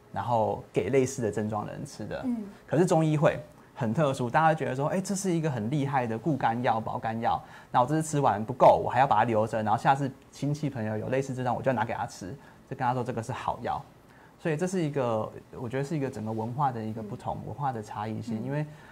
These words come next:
Speaker 1: 呃，中医药食同源，太深植人心了，
Speaker 2: 嗯。
Speaker 1: 它已经跟，跟我们亚洲的文化分不开，
Speaker 2: 嗯。
Speaker 1: 所以导致说大家会有点忽略了整个药性的状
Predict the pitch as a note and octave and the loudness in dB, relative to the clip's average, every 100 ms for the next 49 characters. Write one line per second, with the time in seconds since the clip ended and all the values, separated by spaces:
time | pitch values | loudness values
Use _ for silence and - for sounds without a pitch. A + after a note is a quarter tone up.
0 | - A#2 A2 G#2+ G#2+ C#3+ D3+ D3+ D#3+ C#3 | -12 -6 -2 -2 -2 -2 0 2 2 0
1 | - G#2+ G#2+ G#2+ G#2+ C#3+ C3+ B2+ A#2+ A2+ | -2 -8 -6 -8 -6 -6 -6 -4 -4 -4
2 | G2+ F#2+ A2 A2 A2 A#2+ C#3 B2+ B2 B2+ | -6 -8 -10 -10 -8 -6 -4 -4 -6 -6
3 | C3 - C#3 C3+ A2+ G#2+ G2+ A2 G2+ A2+ | -8 -6 -6 -4 -2 -4 -4 -6 -6 -6
4 | A#2+ A2+ A2 A#2+ A#2 A2 A#2+ A#2+ - G2+ | -6 -6 -6 -8 -8 -8 -8 -10 -8 -8
5 | G#2+ - - G#2 E3 E3+ G2+ C3+ B2 A#2+ | -10 -12 -10 -4 -2 0 -2 -4 -4 0
6 | B2+ A#2 B2 A#2+ A2 G#2+ G#2+ C3 C3 C3+ | 2 2 2 0 -2 -6 -6 -6 -2 -2
7 | G#2+ A2 - F#2+ F#2+ B2 G#2 - - F#2+ | -2 -4 -10 -12 -4 -2 -2 -4 -12 -12
8 | F#2 - | -12 -12